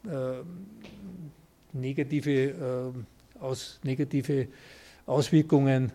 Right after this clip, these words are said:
möglichst vermeiden, um unser Klima und das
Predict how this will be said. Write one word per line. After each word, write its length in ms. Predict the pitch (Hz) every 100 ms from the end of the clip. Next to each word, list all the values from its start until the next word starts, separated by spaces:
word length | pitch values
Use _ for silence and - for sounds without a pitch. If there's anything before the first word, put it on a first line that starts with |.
| -
möglichst 440 | 131 147 151 123
vermeiden, 500 | - 127 113 127 147
um 360 | 175 139 139 135 - - - - - - -
unser 200 | 147 135
Klima 500 | 139 147 156 143 143
und 160 | 139 139
das 400 | - - -